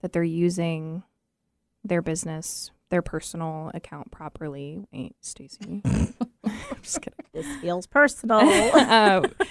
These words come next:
Speaker 1: but with the fifteen-year-old, we will want to focus on how do you recognize finances and banking.
Speaker 2: Right. And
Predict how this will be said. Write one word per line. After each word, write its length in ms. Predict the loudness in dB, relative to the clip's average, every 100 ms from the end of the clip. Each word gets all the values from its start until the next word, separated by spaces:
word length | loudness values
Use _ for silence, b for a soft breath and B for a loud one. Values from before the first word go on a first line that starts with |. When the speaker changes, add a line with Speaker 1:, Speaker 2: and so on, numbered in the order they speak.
| -2 -4 _ _ _ -10 B 4 4
Speaker 1:
but 500 | 6 6 6 4 0 -2 _
with 280 | 2 2 2
the 60 | -2
fifteen-year-old, 680 | -4 -4 -4 -2 -2 -6
we 140 | -4 -2
will 100 | -2
want 200 | -4 -6
to 80 | -6
focus 400 | -4 -4 -4 -4
on 180 | -4 -4
how 540 | -4 0 2 2 0 -4 -6
do 100 | -4
you 500 | -2 -4 -6 -10 -12 _ _ _ _ _ _ -8
recognize 1040 | -4 -4 -4 -12 -12 -12 -14 -14 -16 -16 _ _
finances 560 | -8 -8 -10 -12 -10
and 120 | -8
banking. 540 | -8 -10 -14 -12 -12 -12 -10
Speaker 2:
Right. 240 | -10 -10 _ _ _ _
And 340 | 2 2 -4